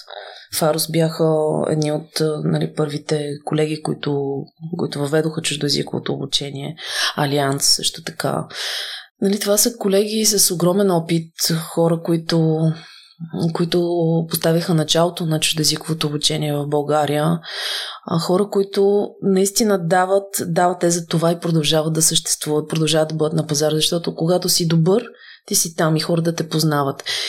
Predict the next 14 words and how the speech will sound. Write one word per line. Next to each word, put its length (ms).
И 160
е 160
чудесно 720
да, 540
да 120
има 200
повече 720
такива 320
добри 420
и 180
хубави 480
компании, 640
които 260
да, 260